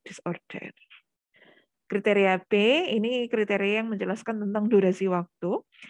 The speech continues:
Duration of an episode of the disturbance is at least one day. Setidaknya satu hari nih gejalanya,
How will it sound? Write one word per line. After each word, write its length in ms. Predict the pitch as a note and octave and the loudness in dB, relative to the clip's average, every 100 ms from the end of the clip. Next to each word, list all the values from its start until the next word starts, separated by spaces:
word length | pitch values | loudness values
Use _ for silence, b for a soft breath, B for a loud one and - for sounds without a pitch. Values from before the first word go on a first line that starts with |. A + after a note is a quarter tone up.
| B | B
Duration 400 | - G3+ G#3+ D#4 | 2 4 4 2
of 160 | B3 - | -2 -2
an 160 | A3+ A3+ | -2 -2
episode 440 | A#3+ A#3 C#4 C#4 | 0 0 0 0
of 160 | - G#3+ | -2 0
the 80 | G3 | 0
disturbance 680 | F#3+ G#3 - F#3 F3+ B3 C4+ | 2 0 0 -4 -2 -4 -4
is 240 | G3 A3 | -6 -4
at 160 | G3 - | -6 -2
least 240 | A#3 D4 | 0 0
one 400 | G3 G3 F#3 F#3 | 2 2 2 2
day. 400 | F#3+ G3 F3+ D#3 - _ _ _ _ | 6 6 6 0 -8 _ _ _ _
Setidaknya 480 | - A3+ - G3 B3 | -4 0 2 0 -4
satu 280 | C4+ A#3 C#4 | -4 -2 -4
hari 520 | A#3 A#3+ F#3 A#3 - G3+ | -2 -4 -2 -2 -2 -6
nih 240 | G#3+ G#3+ | -4 -2
gejalanya, 800 | A3+ G#3+ F#3+ F#3+ G3 G3 G3 F3+ | -4 -2 -2 0 0 0 0 -2